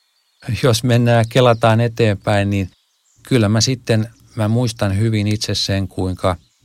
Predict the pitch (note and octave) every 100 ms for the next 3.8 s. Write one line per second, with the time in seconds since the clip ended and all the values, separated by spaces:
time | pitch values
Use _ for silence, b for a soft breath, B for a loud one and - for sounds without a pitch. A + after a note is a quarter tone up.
0 | _ - F#2 G2+ G2 A#2 A#2 G#2+ G2 F#2
1 | - F#2 G2 A2 G2+ - F#2+ - G2+ F#2+
2 | - - F#2+ F#2 - G2 F2+ - G2 F#2
3 | - - G#2 G2+ F#2 F2+ G2+